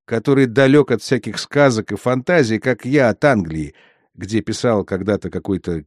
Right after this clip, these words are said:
Киплинг. Надо ли говорить, что мне стало любопытно? Я выждал, когда офицеры покинут убежище — и принялся за старого.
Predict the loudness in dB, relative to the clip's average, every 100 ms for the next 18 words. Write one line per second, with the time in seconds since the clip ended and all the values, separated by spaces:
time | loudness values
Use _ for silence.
0 | _ -12 -12 -12 -20 -20 _ _ _ _
1 | _ _ _ _ _ -2 2 4 2 2
2 | 2 2 0 -4 -4 -2 -4 -4 -4 -2
3 | -4 -6 -8 -14 -18 -20 _ _ _ _
4 | _ _ -4 2 2 2 2 0 -2 -6
5 | -6 -2 2 2 2 -2 2 2 2 0
6 | 0 0 0 -2 2 4 4 -2 -6 -8
7 | _ _ _ -2 0 2 4 4 2 0
8 | 0 0 -2 -2 -4 -4 -10 -20